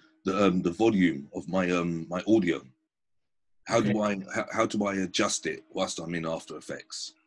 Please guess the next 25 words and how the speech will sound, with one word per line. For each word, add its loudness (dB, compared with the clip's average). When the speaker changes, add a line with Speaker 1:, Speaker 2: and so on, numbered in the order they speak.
Speaker 2:
Okay. -4
Right. -2
The -12
thing 2
is, 2
you -4
cannot 4
adjust 2
the 4
audio 6
in 4
After -4
Effects. -16
You 2
have 4
to -2
use 0
a, 2
um, 2
wha-, 0
what 6
do 6
you 6
mean 4
by 6